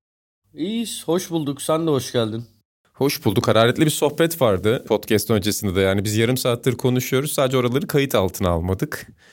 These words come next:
Speaker 2: Ahlaka mugayir sohbetler yapmadık orada da gerçi. Yani sohbetlerimiz genelde futbol üzerineydi.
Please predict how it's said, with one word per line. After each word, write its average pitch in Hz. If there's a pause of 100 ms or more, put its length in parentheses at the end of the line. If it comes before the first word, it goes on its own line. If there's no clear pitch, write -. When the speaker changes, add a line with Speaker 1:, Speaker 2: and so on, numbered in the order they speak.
(140)
Speaker 2:
Ahlaka 110
mugayir 113 (140)
sohbetler 117
yapmadık 113
orada 85
da 85
gerçi. -
Yani -
sohbetlerimiz 104
genelde 104
futbol -
üzerineydi. 90